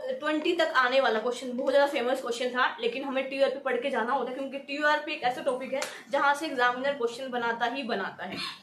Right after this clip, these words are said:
ठीक है। Colostomy जैसे जैसे करते हैं, colostomy,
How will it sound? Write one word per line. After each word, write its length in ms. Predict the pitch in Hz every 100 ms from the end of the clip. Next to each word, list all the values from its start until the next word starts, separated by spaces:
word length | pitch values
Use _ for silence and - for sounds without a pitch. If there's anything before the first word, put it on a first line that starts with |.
| _ -
ठीक 160 | 269 277
है। 60 | - - 285
Colostomy 520 | 285 285 285 311 311
जैसे 260 | 285 277 294
जैसे 220 | 285 311
करते 260 | 277 269 277
हैं, 120 | 277
colostomy, 480 | 269 262 262 285